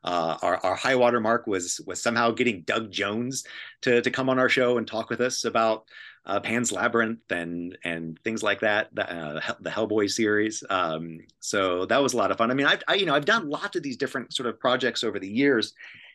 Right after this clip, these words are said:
and what amazed me about Ask Lovecraft was the fact that it lasted so long. Like, you know, I have a lot of these kind of flash in the pan, you know, things that I've done or I've tried. Uh, before I did Ask Lovecraft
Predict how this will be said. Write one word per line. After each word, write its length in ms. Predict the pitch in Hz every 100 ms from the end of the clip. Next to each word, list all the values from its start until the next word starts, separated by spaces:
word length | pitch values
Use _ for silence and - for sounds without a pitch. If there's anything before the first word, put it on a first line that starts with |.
| 135
and 440 | - 127 110 104 110 _ _ -
what 140 | 127
amazed 320 | 120 165 254 123
me 260 | 92 104 -
about 320 | 113 98 -
Ask 180 | 101 123
Lovecraft 400 | 104 - 104 123
was 100 | 127
the 60 |
fact 160 | 139 135
that 100 | 190
it 120 | 151
lasted 420 | 135 247 254 -
so 220 | - 92
long. 340 | 90 101 82 -
Like, 280 | - 135 139
you 60 | 147
know, 220 | 95 98
I 100 | 107
have 100 | 123
a 60 | 120
lot 160 | 117
of 80 | 160
these 140 | 127
kind 120 | - 110
of 60 |
flash 260 | - 123 127
in 60 |
the 80 | 117
pan, 360 | 120 107 107 107
you 100 | 123
know, 240 | 95 85 - -
things 220 | 123 127
that 80 | 120
I've 100 | 104
done 220 | 127 131
or 100 | 101
I've 100 | 80
tried. 440 | - 139 131 127 -
Uh, 260 | 98 90 90
before 500 | 95 - 123 131 -
I 100 | 104
did 300 | 110 110 110
Ask 160 | 107 104
Lovecraft 420 | 113 - 107 110